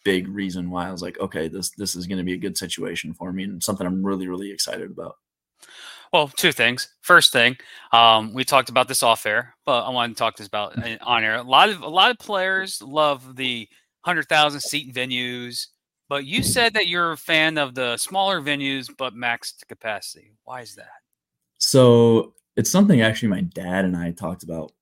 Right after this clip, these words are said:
Speaker 1: like, way back in the day. Um, he went to a school called Green Bay West High School, and they actually used to play at Lambeau Field, like, when it was, like, in its very early stages.
Speaker 2: Mm-hmm.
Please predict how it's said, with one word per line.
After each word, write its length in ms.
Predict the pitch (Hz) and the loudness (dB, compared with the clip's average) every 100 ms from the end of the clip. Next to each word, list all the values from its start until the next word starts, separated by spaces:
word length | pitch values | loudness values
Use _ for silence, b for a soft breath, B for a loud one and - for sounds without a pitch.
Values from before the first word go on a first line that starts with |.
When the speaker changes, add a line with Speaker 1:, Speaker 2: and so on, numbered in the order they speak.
| - | -12
Speaker 1:
like, 120 | 107 | -10
way 220 | 110 101 95 | -6 -2 -2
back 280 | 95 90 | -2 -6
in 80 | 98 | -4
the 60 | 90 | -4
day. 440 | 85 90 90 85 _ | -2 -2 -2 -6 _
Um, 520 | 98 92 98 98 98 _ _ _ - | -4 -4 -4 -8 -10 _ _ _ -4
he 120 | 107 | 2
went 160 | 120 113 | 2 2
to 160 | 104 95 | -2 -4
a 100 | 95 | -4
school 280 | - 110 | -6 -4
called 240 | 98 98 90 | -2 -4 -2
Green 160 | 101 | 0
Bay 100 | 95 | 0
West 340 | 92 90 90 - | -2 -4 -6 -6
High 140 | 87 | -6
School, 420 | 85 - 90 87 _ _ _ _ _ | -8 -8 -10 -10 _ _ _ _ _
and 160 | 104 95 | 0 4
they 140 | 120 | 4
actually 260 | 175 - 127 | 4 0 0
used 280 | 104 - | -2 -6
to 100 | 113 | -8
play 580 | 92 - - 92 98 98 - - | -12 -16 -12 -8 -6 -6 -8 -10
at 240 | 95 - | -8 -8
Lambeau 480 | 87 90 98 92 87 | -6 -4 -2 -4 -8
Field, 400 | - 82 87 101 _ _ _ | -8 -8 -8 -12 _ _ _
like, 220 | - 95 101 | -6 -6 -4
when 80 | |
it 60 | 98 | -4
was, 80 | 85 | -4
like, 160 | 90 | -8
in 100 | - | -8
its 200 | 95 85 | -8 -8
very 340 | - 95 95 90 | -4 -2 0 -2
early 240 | 98 98 | -4 -4
stages. 560 | 98 98 101 104 104 - b b b | -6 -4 -4 -4 -6 -10 b b b
Speaker 2:
Mm-hmm. 200 | 123 120 | -18 -18